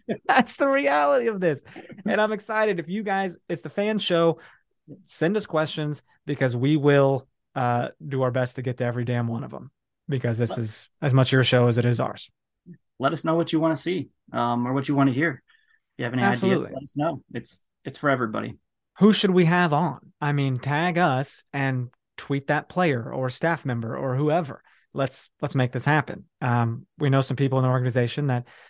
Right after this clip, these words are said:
Speaker 1: that can help with that as well. So, but we plan to have a lot of those. Um, d-, buddy, we would be remiss in, in, in not mentioning this if we didn't talk about the, uh, the report. I mean, I hate to go on a somber moat,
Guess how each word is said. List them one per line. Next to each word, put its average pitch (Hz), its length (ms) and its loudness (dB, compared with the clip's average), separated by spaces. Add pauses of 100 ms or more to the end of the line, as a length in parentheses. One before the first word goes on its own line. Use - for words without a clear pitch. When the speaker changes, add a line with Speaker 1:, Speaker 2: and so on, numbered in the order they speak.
(120)
Speaker 1:
that 127 100 -4
can 123 100 -4
help 127 220 2
with 127 80 -8
that 123 160 2
as 120 100 0
well. 123 300 0
So, 131 320 0 (460)
but 127 80 -6
we 139 100 2
plan 147 240 2
to 143 60 2
have 135 100 2
a 127 60 -2
lot 131 220 2
of 117 60 -6
those. - 440 -12
Um, 120 480 -2 (920)
d-, 147 100 -4
buddy, 160 260 4
we 170 180 4
would 170 160 4
be 156 160 2
remiss 170 560 0 (160)
in, 160 80 -4
in, 151 560 -2
in 135 260 -2
not 139 280 0 (180)
mentioning 143 480 2
this 120 320 -2
if - 140 -10
we 135 80 0
didn't 131 180 2
talk 131 240 2
about 123 360 0
the, 127 280 -2
uh, 123 200 2 (920)
the 139 140 0
report. 139 580 -2 (560)
I 127 160 -8
mean, 135 220 -2
I 131 120 0
hate 143 240 0
to 135 240 0
go 139 120 -2
on 139 120 0
a 131 60 -4
somber 139 380 -4
moat, 131 400 -4